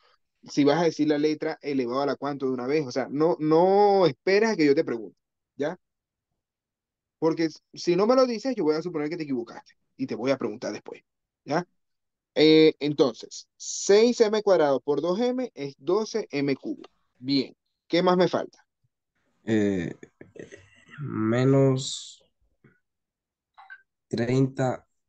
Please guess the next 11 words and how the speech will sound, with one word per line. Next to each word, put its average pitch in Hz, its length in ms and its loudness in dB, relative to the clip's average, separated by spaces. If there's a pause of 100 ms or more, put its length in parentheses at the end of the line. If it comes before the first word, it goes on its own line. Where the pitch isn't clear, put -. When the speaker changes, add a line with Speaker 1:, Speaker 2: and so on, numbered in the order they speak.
(580)
Speaker 2:
M 117 560 -2 (480)
al 107 240 -6
cubo. 127 440 0 (2250)
Speaker 1:
M 180 280 2
al 175 140 2
cubo 143 460 0
no 131 340 0
es 131 100 0
M 131 180 0
al 127 120 4
cubo. - 280 -12